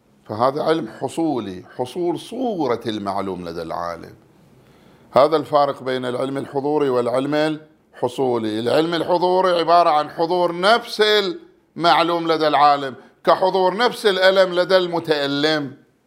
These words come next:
والمريض. وأما العلم الحصولي هو عبارة عن حصول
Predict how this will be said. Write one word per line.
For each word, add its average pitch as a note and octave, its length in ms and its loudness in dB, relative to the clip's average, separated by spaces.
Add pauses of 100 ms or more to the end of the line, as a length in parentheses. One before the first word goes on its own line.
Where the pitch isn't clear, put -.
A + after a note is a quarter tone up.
(340)
والمريض. C3 580 -2 (1300)
وأما D#3+ 400 4
العلم E3+ 300 0
الحصولي F3 640 -2
هو D#3+ 140 2
عبارة E3 380 2
عن D#3+ 240 -2
حصول F#3+ 1200 -2